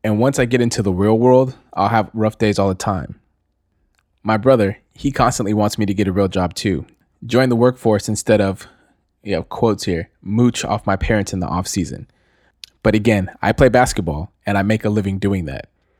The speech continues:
How is what I'm doing not a real job? I still have the same pressures to perform, to be presentable in the public eye, and represent my team in a professional manner.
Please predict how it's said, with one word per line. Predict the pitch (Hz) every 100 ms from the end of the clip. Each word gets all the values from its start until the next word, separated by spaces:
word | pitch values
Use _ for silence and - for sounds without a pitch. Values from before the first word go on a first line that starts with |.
| _ _ _ _ _ _ _ _ _ _ _
How | - 131 151
is | 131
what | 123
I'm | 123 120
doing | 113 107
not | 104 98
a |
real | 92 101
job? | 92 87 - - _ _ _ -
I |
still | - 117
have | 95
the |
same | - 117 139
pressures | 143 135 147
to | 147
perform, | - - 104 90 98 _ _ _ _ _ -
to | -
be | 110
presentable | 104 98 113 120
in | 127
the |
public | 123 123 120
eye, | 90 87 95 _ _ _ _ _ _ _ _
and | 110
represent | 120 127 113 110
my | 110
team | - 113
in | 104
a |
professional | - - 107 110 98
manner. | 101 98 78